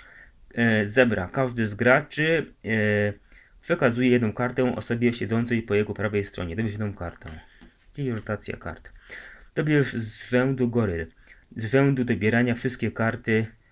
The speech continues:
jakieś z symbolem kółeczka. Zagraj jedną kartę origami za darmo. Tu jest symbol kółeczka, tak? Też jest. A pi-, piórko to na przykład chyba te lekkie.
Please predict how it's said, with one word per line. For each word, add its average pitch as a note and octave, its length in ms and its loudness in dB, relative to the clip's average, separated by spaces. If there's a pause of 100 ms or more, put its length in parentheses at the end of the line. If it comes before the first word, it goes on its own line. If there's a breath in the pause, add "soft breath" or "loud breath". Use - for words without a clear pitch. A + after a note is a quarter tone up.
(160)
jakieś - 280 -10
z - 40 -14
symbolem G2 440 -6
kółeczka. B2+ 720 -4 (1700 loud breath)
Zagraj B2+ 220 4
jedną A#2+ 160 4
kartę A2+ 500 0
origami A2 640 0
za F#2+ 140 -6
darmo. B2 840 -2 (1120 loud breath)
Tu - 80 -4
jest A#2 140 -2
symbol G2+ 340 -6
kółeczka, G#2+ 420 -6
tak? A#2 300 -8
Też - 260 -12
jest. - 300 -16 (280 loud breath)
A A2 200 -2 (140)
pi-, - 220 -20
piórko C#3 380 0
to A#2+ 80 -2
na A#2 60 0
przykład A#2 420 -6
chyba A#2+ 140 2
te B2 100 0
lekkie. A#2+ 480 2